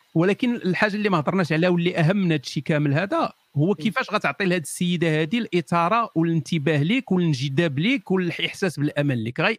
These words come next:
Speaker 1: غتحس به من أنت تخدم على راسك. أنت خاصك تخدم على راسك. لأن أنت ما، أنت ما عن-، خاصك تطور المؤهلات اللي عندك.
Speaker 2: مم. مم.
Speaker 1: راه ما يمكنش تكون أصاحبي نتايا مهصلص مع الدراري في الدرب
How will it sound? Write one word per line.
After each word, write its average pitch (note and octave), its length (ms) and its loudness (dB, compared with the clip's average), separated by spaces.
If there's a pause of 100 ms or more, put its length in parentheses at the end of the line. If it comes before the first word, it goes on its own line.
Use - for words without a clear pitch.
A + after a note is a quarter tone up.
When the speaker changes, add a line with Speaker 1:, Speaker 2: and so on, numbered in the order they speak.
Speaker 1:
غتحس - 420 -6
به D4 160 2
من A3+ 180 2
أنت G#3 200 -2
تخدم G#3 380 -2
على F3+ 180 2
راسك. D#3+ 240 -2 (760)
أنت G3 100 -2
خاصك F4+ 280 -2
تخدم F#3 280 -2
على E3+ 140 0
راسك. D3 240 -2 (1200)
لأن A#3+ 180 2
أنت C#4+ 180 0
ما، C#4+ 140 0
أنت G#3+ 320 -2
ما B3+ 140 -2
عن-، G#3 280 -6 (280)
خاصك - 240 -4
تطور A#3+ 680 -2 (160)
المؤهلات F3+ 680 0
اللي C#3 140 -4
عندك. A#2 200 -2
Speaker 2:
مم. - 400 -18
مم. D3 60 -12 (1300)
Speaker 1:
راه E3+ 60 2
ما G3+ 80 2
يمكنش A#3+ 300 2
تكون A#3+ 240 -2
أصاحبي F3 320 -2
نتايا F#3+ 300 0
مهصلص E3+ 680 0
مع D3 120 2
الدراري D#3 400 0
في B2+ 60 -10
الدرب B2+ 300 -6